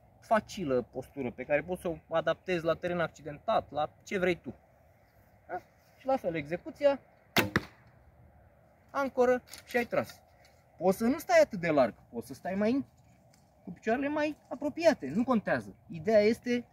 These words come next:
picioare-, ideea este ca picioarele tale să fie în felul ăsta față de linia asta imaginară, da? Fie o postură deschisă de genul ăsta, mai îngustă. Și este la fel de,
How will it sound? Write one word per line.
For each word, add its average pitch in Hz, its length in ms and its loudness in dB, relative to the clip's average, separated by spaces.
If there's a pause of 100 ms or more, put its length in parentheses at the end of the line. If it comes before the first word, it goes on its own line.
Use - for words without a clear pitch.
(560)
picioare-, 202 480 0
ideea 190 320 4
este 208 360 0
ca 202 440 2
picioarele 190 340 4
tale 185 220 0
să 170 120 -2
fie 180 260 2
în 160 80 2
felul 151 340 6
ăsta 185 260 2
față 180 340 0
de 156 280 2 (580)
linia 180 320 8
asta 156 180 2
imaginară, 139 600 2 (280)
da? 254 160 -4 (380)
Fie 226 140 -2
o 233 60 6
postură 220 340 2
deschisă 165 520 -4
de 285 100 -6
genul 277 200 -2
ăsta, 240 180 -2
mai 185 180 2
îngustă. 202 320 2 (1700)
Și - 200 -12
este 277 220 -2
la 285 100 0
fel 294 240 -6
de, 160 400 0